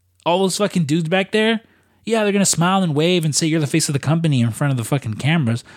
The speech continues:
But guess what, motherfucker? You embarrass this person on pay-per-view. You think he's gonna forget that? They're gonna, you know, it's like Punk, C M Punk talked about it. There's a glass ceiling they're gonna let you fucking get to, and that's about it.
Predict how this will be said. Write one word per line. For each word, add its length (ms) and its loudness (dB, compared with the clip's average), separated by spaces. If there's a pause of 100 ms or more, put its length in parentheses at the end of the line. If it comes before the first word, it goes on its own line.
(280)
But 140 0
guess 280 0
what, 180 0
motherfucker? 680 0 (600)
You 140 0
embarrass 440 0
this 140 0
person 340 0
on 140 2
pay-per-view. 600 -2 (680)
You 140 0
think 240 -2
he's 100 0
gonna 160 2
forget 340 -2
that? 260 0
They're 100 0
gonna, 180 -2
you 140 0
know, 180 2
it's 140 -2
like 160 -2 (640)
Punk, 240 -2
C 180 0
M 100 0
Punk 180 -2
talked 200 0
about 120 2
it. 40 -2
There's 140 2
a 60 -2
glass 380 0
ceiling 300 0
they're 140 2
gonna 120 2
let 160 0
you 120 0
fucking 340 0
get 260 0
to, 160 -4
and 260 -4
that's 200 0
about 300 2
it. 280 -2